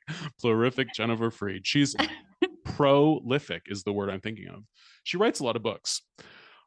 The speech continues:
Speaker 1: Uh, this new one, I mean, she's also, she's always straddle-, straddled the fence between self-help and astrology.
Speaker 2: Right? But right where it belongs.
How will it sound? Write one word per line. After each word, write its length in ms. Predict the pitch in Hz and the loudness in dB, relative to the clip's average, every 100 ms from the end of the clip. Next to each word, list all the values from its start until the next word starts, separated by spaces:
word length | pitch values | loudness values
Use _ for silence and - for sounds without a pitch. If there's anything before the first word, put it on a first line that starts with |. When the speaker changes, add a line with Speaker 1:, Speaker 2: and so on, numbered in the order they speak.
| _ | _
Speaker 1:
Uh, 360 | 131 131 131 135 - _ _ _ - 123 | 0 2 2 0 -4 _ _ _ -20 2
this 220 | 208 208 | 4 6
new 120 | 240 247 | 6 6
one, 380 | 233 226 208 - _ _ - | 6 4 2 -2 _ _ -2
I 60 | |
mean, 160 | 156 170 | 2 2
she's 220 | - 190 | 0 2
also, 300 | 160 156 190 165 | 2 4 2 0
she's 160 | 147 | 0
always 240 | 156 165 - | 0 2 0
straddle-, 680 | - 143 131 131 139 135 - - | -4 0 0 0 -2 -4 -8 -4
straddled 720 | - - 139 143 156 160 117 | -2 0 2 2 2 0 -4
the 100 | 131 | -8
fence 380 | - 113 113 - | -4 -4 -2 -4
between 540 | 120 - 117 113 110 | -6 -6 -6 -4 -4
self-help 600 | - 113 107 107 107 - | -4 -4 -2 -2 -2 -4
and 80 | 113 | -8
astrology. 720 | 117 - 98 98 92 95 95 - _ _ _ - | -8 -4 -4 -4 -8 -8 -10 -12 _ _ _ -6
Speaker 2:
Right? 600 | 196 175 190 202 294 - | -4 2 4 6 4 0
But 380 | 208 220 - 330 - _ _ _ _ - - | -6 -4 0 0 0 _ _ _ _ -18 -10
right 320 | 190 226 269 | -2 0 2
where 140 | 302 | 2
it 80 | 285 | 2
belongs. 300 | 254 240 175 | 0 0 0